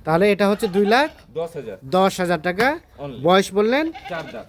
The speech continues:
Speaker 1: চার দাঁত। আমরা রিপিট করি, ভিডিওটা যদি একটু লং হয়ে গেল। দুই লাখ দশ।
Speaker 2: দুই লাখ দশ।
Speaker 1: এভাবে কেউ কিনলে, ডেলিভারি করে দেওয়া পর্যন্ত দায়িত্ব আপনার।
Speaker 2: আমার।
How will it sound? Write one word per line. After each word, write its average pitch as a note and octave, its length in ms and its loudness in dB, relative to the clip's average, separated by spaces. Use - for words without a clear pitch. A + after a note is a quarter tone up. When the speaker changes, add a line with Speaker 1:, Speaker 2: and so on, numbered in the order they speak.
Speaker 1:
চার F#3 240 4
দাঁত। C#3+ 180 -4
আমরা F3+ 200 2
রিপিট F#3+ 300 0
করি, C4 280 -2
ভিডিওটা E3+ 440 -4
যদি E3+ 240 -2
একটু F3 180 -6
লং D#3+ 260 0
হয়ে E3 160 -2
গেল। G3+ 220 -4
দুই E3+ 160 2
লাখ G3 160 4
দশ। E3 520 0
Speaker 2:
দুই D3 80 -14
লাখ - 220 -12
দশ। G#3 120 -16
Speaker 1:
এভাবে F#3 340 0
কেউ G#3 200 2
কিনলে, A#3 300 0
ডেলিভারি G3 400 2
করে G3 180 0
দেওয়া F#3 200 2
পর্যন্ত F#3 340 -4
দায়িত্ব F3+ 340 -2
আপনার। C#3 280 -2
Speaker 2:
আমার। G#2+ 120 -10